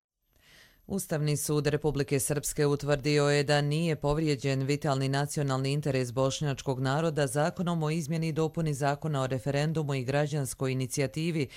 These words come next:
kao i odlukom o prijevremenom stupanju na snagu ovog zakona. Ovim se stiču svi zakonski uslovi za održavanje referenduma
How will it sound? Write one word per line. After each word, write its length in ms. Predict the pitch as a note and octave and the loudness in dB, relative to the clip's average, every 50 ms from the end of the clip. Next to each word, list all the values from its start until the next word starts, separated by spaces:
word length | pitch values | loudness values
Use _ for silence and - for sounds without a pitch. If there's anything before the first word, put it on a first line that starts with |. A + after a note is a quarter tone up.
| - - - - - | -16 -16 -16 -14 -6
kao 200 | - A#3 A3 G3+ | 0 2 4 4
i 80 | F3+ | 6
odlukom 480 | E3 E3 D#3+ E3+ F#3+ F3+ - G3 F#3+ F3+ | 4 4 4 2 0 0 2 0 2 2
o 120 | - F3 G3 | 2 0 -2
prijevremenom 760 | - - D3+ D#3 D#3+ E3 D3+ D#3 E3 E3 E3 D#3+ E3 E3 D#3+ | 0 -2 -2 0 0 0 2 0 0 0 0 0 0 0 -2
stupanju 480 | - - - D#3 C3+ - D3 D3 D3+ D3+ | -2 -2 -4 -4 0 0 0 0 2 0
na 120 | D#3 D3+ | 0 0
snagu 420 | C#3+ - - D#3 B2+ A#2 G#2 G#2+ | -2 0 0 0 0 0 0 -2
ovog 280 | A2 A2 A2 A#2 B2 A#2+ | -2 0 0 0 -2 -2
zakona. 560 | A2 C3 B2+ A#2+ A#2 - C3 B2+ B2+ B2+ A#2+ - - - - - - - | 0 0 2 0 0 0 -2 0 0 0 0 -2 -6 -16 -18 -18 -12 -4
Ovim 300 | - E3+ D3 C#3+ C3+ B2+ | -2 0 0 2 0 0
se 180 | - - C#3 B2 | 0 -2 -2 -2
stiču 440 | - - D3 C3+ - - C3 B2 | -2 -2 -2 -4 -2 -4 -6 -4
svi 280 | A#2 - - B2 C3+ D3 | -4 -4 -2 0 0 0
zakonski 640 | D3 D3+ D3+ D3 D3+ D3+ D#3 D#3 D3 - - - C#3+ | 2 4 4 4 4 2 0 -2 -2 -2 -2 -2 0
uslovi 420 | C3+ C#3+ D#3+ - - E3+ D#3+ E3 | 0 0 -2 0 0 0 0 0
za 140 | D#3 C#3 E3 | 0 2 0
održavanje 640 | D#3+ D3 D3 D3 A#2+ C#3 C3 B2 B2 A#2+ A#2+ A2+ | 2 2 0 0 2 2 2 2 2 2 0 0
referenduma 680 | G#2+ A#2 A2+ - C3 B2 C3+ D3 E3 E3 F3 E3+ E3 D#3 | -2 -4 -4 -2 -2 0 0 2 2 2 2 2 0 0